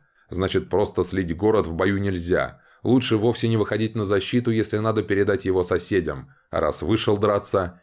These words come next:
дерись. Я вернулся на линию обороны и вижу, что боевой дух защитников упал ниже некуда.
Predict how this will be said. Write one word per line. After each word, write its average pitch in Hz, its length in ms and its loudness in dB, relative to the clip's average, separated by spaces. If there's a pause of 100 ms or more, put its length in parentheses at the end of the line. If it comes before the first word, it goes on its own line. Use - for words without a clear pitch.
дерись. 85 560 -2 (300)
Я 95 120 2
вернулся 90 420 2
на 90 80 0
линию 90 260 0
обороны 98 420 0
и - 180 -2
вижу, 107 300 2
что 107 180 -2
боевой 107 320 2
дух 104 240 2
защитников 104 680 -2
упал 101 340 0
ниже 90 280 -2
некуда. 78 640 -4